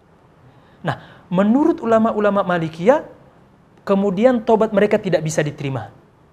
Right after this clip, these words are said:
Kalau pelakunya bertobat, maka tobatnya tidak diterima. Kalau dia memohon maaf,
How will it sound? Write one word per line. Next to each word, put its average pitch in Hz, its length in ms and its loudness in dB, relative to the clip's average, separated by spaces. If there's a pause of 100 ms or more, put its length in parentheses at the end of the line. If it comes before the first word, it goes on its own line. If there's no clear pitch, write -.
Kalau 226 560 2
pelakunya 214 480 2
bertobat, 220 400 0
maka 185 240 -4
tobatnya 180 400 -2
tidak 156 240 -4
diterima. 139 560 -10 (240)
Kalau 202 180 2
dia 214 220 2
memohon 233 720 2
maaf, 226 260 -4